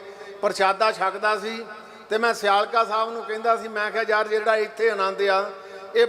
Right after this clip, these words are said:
ਵੱਡੀਆਂ ਕੋਠੀਆਂ 'ਚ ਵੀ ਨਹੀਂ।" ਕਿਉਂ ਆਨੰਦ ਆ? ਇਹ ਸਾਰੀ ਨਾਮ ਦੀ ਬਰਕਤ ਆ।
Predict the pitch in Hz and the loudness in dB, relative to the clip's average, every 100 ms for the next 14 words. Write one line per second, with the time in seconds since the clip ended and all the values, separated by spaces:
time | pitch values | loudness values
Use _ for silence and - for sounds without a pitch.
0 | 202 202 214 226 220 208 208 208 208 190 | 2 -4 -2 -2 -2 -6 -4 -4 -4 -2
1 | 196 190 139 107 - - - - - 240 | -4 -4 -6 -12 -18 -20 -20 -20 -8 0
2 | 254 269 262 254 233 254 254 247 247 - | 0 2 0 0 -2 0 2 2 -2 -10
3 | - 247 - 226 254 185 202 226 254 233 | -16 -16 -4 0 0 2 2 2 -4 -2
4 | 208 220 233 240 254 226 208 202 196 185 | 0 2 0 -4 -6 -2 -2 -2 -6 -2
5 | 165 | -4